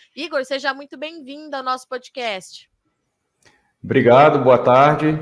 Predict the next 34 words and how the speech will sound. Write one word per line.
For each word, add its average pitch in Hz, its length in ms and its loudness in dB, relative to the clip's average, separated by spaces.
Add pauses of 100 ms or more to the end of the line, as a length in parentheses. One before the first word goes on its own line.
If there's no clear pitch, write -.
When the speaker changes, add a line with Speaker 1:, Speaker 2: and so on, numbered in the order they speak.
(120)
Speaker 2:
Um 120 80 -6
prazer 123 380 2
estar 131 120 -2
falando 123 320 0
com 120 140 -4
vocês 113 500 -2
aqui 131 460 -2
e 135 60 -2
compartilhando 123 680 -2
um 117 120 -2
pouco 123 480 -2
do 120 180 -2
que 120 200 -4
nós 117 680 -2
temos 120 500 -2
implementado 120 800 0
e 120 60 0
desenvolvido 113 640 -4
na 110 100 -6
cadeia 107 340 -2
do 104 120 -4
cacau - 360 -2
em 107 80 -6
todas 117 280 -4
as 117 100 -8
regiões 107 340 -8
produtoras 101 520 -10
do 98 80 -12
Brasil. 98 440 -6 (520)
Novamente, 104 460 -2
Speaker 1:
E - 20 -14
Speaker 2:
obrigado 110 360 -2
pelo 117 140 -4
convite. 98 480 -6